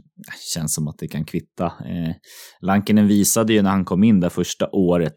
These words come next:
i Chicago att han hade höga toppar, men förra säsongen var, var ingen dans på rosor för honom och vi får väl se om han kan studsa upp tillbaks här i ett lag med lite bättre stabilitet. Eh, men det känns som att det gör varken från eller till egentligen när de har Saros som är den tydliga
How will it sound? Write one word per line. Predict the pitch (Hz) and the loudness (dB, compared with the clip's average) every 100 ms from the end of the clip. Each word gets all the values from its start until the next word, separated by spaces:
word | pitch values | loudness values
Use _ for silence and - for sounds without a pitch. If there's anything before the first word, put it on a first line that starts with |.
| - | -4
i | 85 | -4
Chicago | - 69 82 80 76 | -4 -6 -4 -2 -2
att | 76 | -4
han | 82 78 76 | -4 -4 -4
hade | 71 82 80 110 | -4 -6 -4 -2
höga | 90 80 80 | 0 -2 -4
toppar, | 71 - 73 | -6 -8 -8
men | 85 82 78 76 | -4 -2 -2 -4
förra | - 90 90 | -4 -2 -2
säsongen | 90 - 85 85 | -4 -4 -2 -2
var, | 82 82 78 _ - - _ | -2 -2 -4 _ -20 -20 _
var | 98 | 0
ingen | 95 92 95 92 | 2 4 4 2
dans | 104 101 95 92 | 0 2 2 0
på | - | 0
rosor | 98 90 - 107 | 2 2 2 0
för | 92 87 85 | 0 0 0
honom | 85 82 80 | 0 0 0
och | 87 | -2
vi | |
får | 87 101 | -4 -4
väl | 95 | -2
se | 101 104 | 0 0
om | 95 | 0
han | 90 | -2
kan | 87 | -4
studsa | 87 90 - - | -4 -4 -2 -2
upp | 90 _ _ - | -4 _ _ -6
tillbaks | 175 104 92 - | 0 2 0 -4
här | 69 | -6
i | 67 71 | -4 -4
ett | - - | -6 -4
lag | 80 78 73 | 0 0 0
med | 78 73 73 | -2 -2 -4
lite | 87 82 - | -6 -8 -4
bättre | 78 - 78 | -6 -4 -4
stabilitet. | - - 76 78 76 - - - _ - | -4 -2 -2 -2 -4 -6 -8 -8 _ -16
Eh, | - 80 76 | -12 -10 -8
men | 69 87 78 78 - - - | -4 -2 -2 -4 -12 -20 -20
det | - | -8
känns | - 87 - | -2 0 0
som | 82 | -2
att | 80 | 0
det | 85 | 0
gör | 80 78 | 2 0
varken | 80 76 78 76 | -2 -2 -4 -4
från | - - 85 80 | -6 -2 0 0
eller | 76 73 | 0 -2
till | - 87 78 | -2 -2 0
egentligen | 76 76 - 69 71 | -2 -4 -6 -8 -6
när | 76 | -4
de | 71 | -4
har | 76 78 69 | -2 -4 -4
Saros | - 78 71 71 - | -4 -2 -2 -2 -4
som | 71 | -4
är | 78 76 | -2 -2
den | 71 73 | -4 -6
tydliga | - 73 76 76 | -4 -4 -2 -6